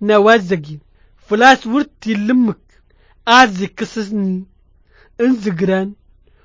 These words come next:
ولا وانزولا. إبكارن. فليتدن. آزني انتخسي. وريقدا. يا رزام. نمار واسواي جزن. سبكا. فلاس.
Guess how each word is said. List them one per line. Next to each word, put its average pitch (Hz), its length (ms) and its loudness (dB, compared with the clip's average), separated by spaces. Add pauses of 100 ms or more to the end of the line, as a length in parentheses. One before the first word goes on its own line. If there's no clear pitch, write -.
(120)
ولا 208 260 4
وانزولا. 202 760 0 (540)
إبكارن. 160 600 -6 (500)
فليتدن. 185 680 -4 (680)
آزني 247 640 4
انتخسي. 233 640 0 (680)
وريقدا. 196 680 0 (920)
يا 196 140 0
رزام. 208 560 2 (720)
نمار 226 400 4
واسواي 220 600 2
جزن. 196 540 -2 (720)
سبكا. 196 640 -4 (640)
فلاس. - 760 2